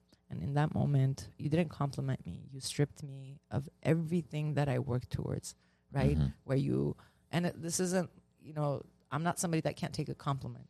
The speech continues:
Speaker 1: right? But there's a difference where I, you're taking me for my role in a, in a political advocacy role, and you just
Speaker 2: Summarizing it in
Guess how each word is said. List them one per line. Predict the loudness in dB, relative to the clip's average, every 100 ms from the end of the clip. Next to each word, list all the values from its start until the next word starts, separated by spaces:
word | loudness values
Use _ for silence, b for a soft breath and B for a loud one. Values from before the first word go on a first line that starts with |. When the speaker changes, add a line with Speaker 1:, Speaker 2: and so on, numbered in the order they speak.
| _
Speaker 1:
right? | 0 0 0
But | 2
there's | 4 4
a | 2
difference | 0 2 2 0 0
where | 2 2 -2 -20 _ _ _ _ _ _
I, | 4 6 4 -4 _ _ _ _ _ _ _ _ _ _ -20 -20 -20 0
you're | 4 4
taking | 4 0 0 -4 -4
me | -6 -12 -20 _ _ -2
for | 0
my | 2 2
role | 6 6 6 4 -2 -10 _ _ _ _ -10
in | -6 -6 -6
a, | -4 -4 -4
in | -6 -4
a | -2 -4 -4 -8 b b -20 _ _ _ _ _
political | -6 -4 0 0 0 0 2 0 0
advocacy | -2 0 -4 -4 -6 -6 -8 -12 -20 _ -18
role, | -4 -2 0 -2 -4 -8 _ _ _ _ -2
and | 0 2 0 -6 -12
you | -18 -18 -12
just | -8 -8 -8 -16 -12
Speaker 2:
Summarizing | 6 10 10 10 8 6
it |
in | 4